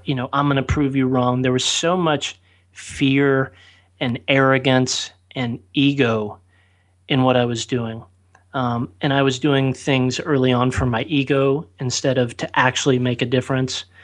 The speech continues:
or I was doing things to build my ego instead of building my business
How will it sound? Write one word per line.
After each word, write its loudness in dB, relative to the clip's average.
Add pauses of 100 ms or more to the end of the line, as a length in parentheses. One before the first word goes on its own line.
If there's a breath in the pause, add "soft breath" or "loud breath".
(520 loud breath)
or 2
I 4
was 0
doing 2
things -4 (140)
to 2
build 2
my -2
ego 2
instead -2
of -8
building 0
my -6
business -2